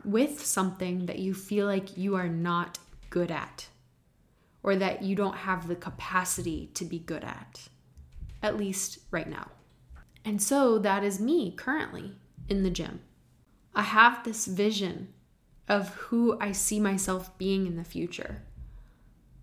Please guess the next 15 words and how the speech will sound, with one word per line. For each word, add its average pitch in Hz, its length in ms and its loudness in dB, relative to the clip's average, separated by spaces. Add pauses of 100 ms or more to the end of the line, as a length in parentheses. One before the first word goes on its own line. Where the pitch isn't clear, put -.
(140)
A 196 60 0
healthy, 208 920 0 (560)
capable 208 760 0
person 254 680 -2 (560)
who 233 160 0
is 262 380 6
able 190 320 2
to 185 240 0
exert 180 720 0
her 190 260 4
one 190 180 2
hundred 190 400 2
percent 185 540 -2
full 175 260 -2
force 165 380 -4